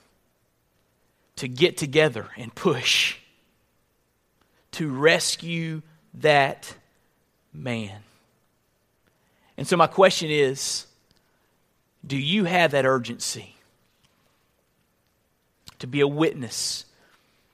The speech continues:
to a lost and dying world? If I had to sum up this sermon, here's how I would sum it up. Here's the big idea. Urgent, spirit-empowered witness should be the goal of every Christian in every church.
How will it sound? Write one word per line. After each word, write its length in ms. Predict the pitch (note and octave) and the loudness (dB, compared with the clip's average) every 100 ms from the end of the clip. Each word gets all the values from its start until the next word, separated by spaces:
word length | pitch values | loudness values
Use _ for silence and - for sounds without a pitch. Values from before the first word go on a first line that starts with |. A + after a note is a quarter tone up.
| _ | _
to 140 | - D3 | -4 -2
a 40 | |
lost 400 | B2+ C3 C#3 - | 2 4 2 0
and 100 | C3 | -4
dying 380 | B2 B2+ B2 A#2+ | -2 -2 -2 -2
world? 420 | B2 B2 A2+ G#2 - _ _ _ _ _ _ _ _ _ _ _ - | 0 0 -2 -6 -18 _ _ _ _ _ _ _ _ _ _ _ 6
If 80 | B3 | 8
I 60 | |
had 80 | C4 | 8
to 40 | |
sum 200 | G3+ B3+ | 6 4
up 100 | A#3+ | 2
this 100 | A3 | 0
sermon, 260 | - B3 A3+ | 4 4 6
here's 180 | A3+ A3+ | 6 10
how 100 | G#3+ | 8
I 40 | |
would 80 | F#3+ | 8
sum 180 | - A3+ | 2 2
it 60 | |
up. 60 | G#3 | 4
Here's 160 | A#3+ F#3+ | 2 2
the 80 | |
big 160 | G3 A#3+ | 6 8
idea. 440 | A3 G#3+ A#3 G3 - - - _ A3 | 8 8 8 6 6 -18 -20 _ 10
Urgent, 520 | B3+ D4+ B3 D#4+ B3+ - - | 10 10 6 4 4 -8 -8
spirit-empowered 1200 | - - - C#4 D#4 D#4 B3 A3 - C4+ C4+ A3 | -2 -2 6 8 10 8 6 4 8 10 10 8
witness 380 | F#3 C#4 C4 C#4 | 4 2 4 0
should 200 | B3 G3 | 0 2
be 120 | B3 | 4
the 100 | A3 | 4
goal 380 | F3+ B3 C4 A#3+ | 6 8 10 8
of 100 | G3 | 10
every 300 | C#4 D#4 D#4 | 8 8 0
Christian 420 | - D#4 - A#3 | 2 2 2 2
in 100 | A3 | 8
every 220 | A3 A3 | 8 6
church. 720 | - G3 C#3 - - - - | 4 4 4 0 -4 -4 -6